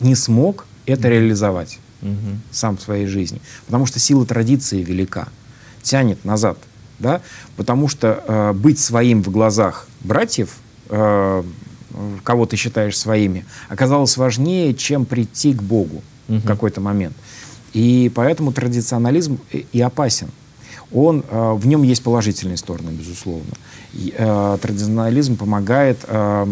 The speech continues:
Speaker 1: воспользоваться готовыми рецептами в сложных обстоятельствах. И эти рецепты, э, во многих случаях работают и полезны.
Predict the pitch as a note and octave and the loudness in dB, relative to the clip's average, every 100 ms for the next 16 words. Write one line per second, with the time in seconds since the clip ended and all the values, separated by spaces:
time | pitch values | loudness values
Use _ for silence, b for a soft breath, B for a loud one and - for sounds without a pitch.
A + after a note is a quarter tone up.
0 | - A2+ - D3 B2 A2 G#2+ G#2+ B2+ A#2+ | -2 -4 0 0 2 0 -2 0 2 2
1 | A2+ A2 - C#3+ C#3+ G#2+ G2 B2 B2 G#2 | 2 2 0 -2 0 -2 -2 -2 -2 -4
2 | A#2 - A#2+ A#2 - - - A2+ - B | -6 -2 0 0 -2 -8 -10 -12 -16 B
3 | B B - A#2+ A#2+ B2 A2+ - C#3 A#2+ | B B -2 0 2 0 0 -2 -2 0
4 | G#2 F#2 F#2 F#2+ F#2+ G#2+ A#2+ A#2 - A2 | 0 0 -2 -4 0 2 2 2 0 -2
5 | - G2 F#2+ G2+ G#2+ G#2 G2+ G#2 G#2+ F#2 | -2 -2 -2 0 -2 -4 -2 0 2 0
6 | F#2+ | -4